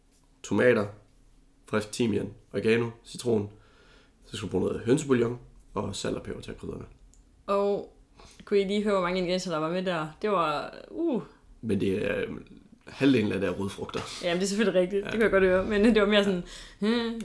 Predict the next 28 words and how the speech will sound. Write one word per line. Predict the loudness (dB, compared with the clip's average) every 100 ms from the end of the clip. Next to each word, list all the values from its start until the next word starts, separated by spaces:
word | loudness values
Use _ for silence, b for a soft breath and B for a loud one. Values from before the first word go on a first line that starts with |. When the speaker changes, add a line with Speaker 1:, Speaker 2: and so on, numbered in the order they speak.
| -8
Speaker 2:
mhm. | -4 0 0 0 -4 -8 -18 -20 -12 -6
Ja, | -2 -2
ja. | -2 -2 -2
Lang | 0
liste. | 2 0 -4 -12 _
Speaker 1:
Øhm, | 6 8 8 8 4 4 0 -4 b b b b _ _ _ _ _ _ _ _ -20 -20 _ _ _ _
måden, | 4 6
man | 8
gør | 6
det | 4
på, | 0 -2 -4
det | 2
er, | 2
at | 2
man | 0 0
lige... | 0 0
Øh, | 0 -4 -10 -14 -18 -20 _ _ _ -20 -20 _ -20 -20 -14 -2
opskriften | 4 4 6 4 4
siger, | -2 2 2
start | 2 2 2
med | 0
at | 0
forvarme | 2 2 2 0
din | -2
ovn | -2 -2 -6 _ -20 -12
to | -6
hundrede | -6 -4
graders | -6 -6 -8 -12